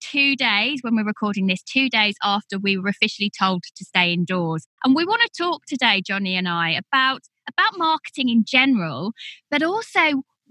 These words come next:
what that means for your business during this unprecedented coronavirus era. So, hey, Johnny, lovely to have you here on the Entrepreneurs Get Visible podcast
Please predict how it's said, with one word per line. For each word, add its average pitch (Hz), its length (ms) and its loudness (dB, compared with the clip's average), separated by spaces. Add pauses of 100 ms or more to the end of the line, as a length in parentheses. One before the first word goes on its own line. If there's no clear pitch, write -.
what 302 360 0
that 302 160 0
means 262 420 2
for 240 100 -4
your 226 200 2
business 208 520 0
during 202 580 2
this 185 380 -4 (320)
unprecedented 214 1300 0 (280)
coronavirus 165 1000 2
era. 156 380 0 (220)
So, 285 160 0
hey, 285 200 0
Johnny, 233 400 0
lovely 240 400 0 (120)
to 226 180 2
have 233 240 0
you 220 180 0
here 233 320 2
on 214 180 -4
the 208 260 -2
Entrepreneurs 226 500 0
Get - 140 -2
Visible 190 240 -4
podcast - 460 -4